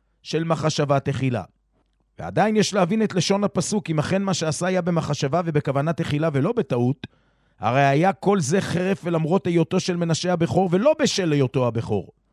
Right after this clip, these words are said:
אם כן, לכתוב היה איפה לומר, "סיכל את ידיו, אף שמנשה הבכור", ולא כפי שנאמר, "סיכל את ידיו,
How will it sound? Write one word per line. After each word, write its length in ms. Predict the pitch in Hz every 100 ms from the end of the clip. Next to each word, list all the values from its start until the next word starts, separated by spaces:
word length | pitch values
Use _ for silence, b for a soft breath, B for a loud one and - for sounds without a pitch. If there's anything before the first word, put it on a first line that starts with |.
| _ _ _ _ _
אם 100 | 95 -
כן, 180 | 160
לכתוב 420 | 190 175 151 190 175
היה 200 | 185 185
איפה 240 | - 170
לומר, 400 | 156 147 135 139 - _ _ _ -
"סיכל 500 | - 175 - 196 202
את 120 | -
ידיו, 440 | 175 151 147 139 151 - _ _
אף 320 | 262 277 -
שמנשה 580 | 196 208 180 156 - 156
הבכור", 480 | 139 139 127 110 78 _ _ _ _ -
ולא 180 | 131 185
כפי 240 | 240 240
שנאמר, 540 | - 208 202 190 196 170
"סיכל 480 | - 185 - 196
את 140 | 185 165
ידיו, 320 | 165 165